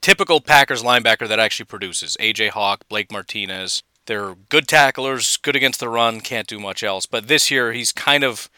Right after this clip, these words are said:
regressed down to what you expected from the undrafted free agent out of Wisconsin, um, which is to say he's maybe average at best.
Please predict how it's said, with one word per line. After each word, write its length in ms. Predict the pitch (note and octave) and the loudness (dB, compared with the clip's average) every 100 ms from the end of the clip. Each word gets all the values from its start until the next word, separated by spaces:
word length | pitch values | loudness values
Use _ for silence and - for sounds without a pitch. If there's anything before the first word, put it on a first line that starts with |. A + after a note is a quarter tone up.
| _ _ _ | _ _ _
regressed 520 | A#2 A#2+ A#2+ B2+ A#2 | -8 -6 2 2 2
down 260 | - B2 A2+ | 0 0 0
to 100 | A2 | -6
what 220 | A2 A2+ | -6 -6
you 140 | A2+ | -6
expected 580 | G#2 - - A2+ - G#2 | -6 -6 -2 -4 -4 -10
from 280 | - A#2+ G#2 | -8 -10 -8
the 100 | G#2 | -6
undrafted 520 | G#2 G#2+ G#2 G2+ G#2 | -6 -4 -6 -6 -8
free 220 | - A2 | -12 -6
agent 260 | G#2 G#2 G2+ | -4 -4 -8
out 120 | F#2+ | -8
of 40 | F#2+ | -10
Wisconsin, 640 | F#2 - G#2+ G#2 - F#2 _ - _ - | -12 -8 -8 -6 -8 -10 _ -20 _ -16
um, 380 | - F#2+ F#2+ F#2 _ _ | -12 -8 -8 -10 _ _
which 200 | A#2 B2 | -12 -6
is 120 | A#2 | -6
to 100 | - | -2
say 300 | G#2 A2+ G#2+ | -2 0 -2
he's 260 | G#2 G2+ - _ _ _ _ _ _ _ _ _ _ - - | -4 -8 -10 _ _ _ _ _ _ _ _ _ _ -20 -20
maybe 680 | A2 A#2+ B2 B2 A#2+ A2 A2 | -14 -10 0 2 2 -2 -4
average 420 | G#2+ G#2+ A#2 A2 | 0 0 -2 -6
at 140 | A2 G2+ | -6 -2
best. 440 | A2 A#2+ - - | -2 -2 -4 -8